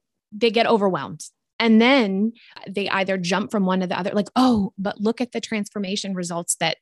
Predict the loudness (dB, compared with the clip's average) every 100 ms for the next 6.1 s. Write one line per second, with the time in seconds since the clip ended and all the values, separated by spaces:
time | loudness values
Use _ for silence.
0 | -6 0 0 4 4 4 2 2 0 2
1 | 0 -2 -6 -8 0 2 2 0 -2 0
2 | -4 -6 -4 -4 -6 -12 -20 -20 -2 4
3 | 4 6 4 2 -2 0 0 -4 -10 -2
4 | -2 0 -2 -6 -6 _ _ _ 0 4
5 | 4 4 2 0 -2 -2 0 0 0 -4
6 | -6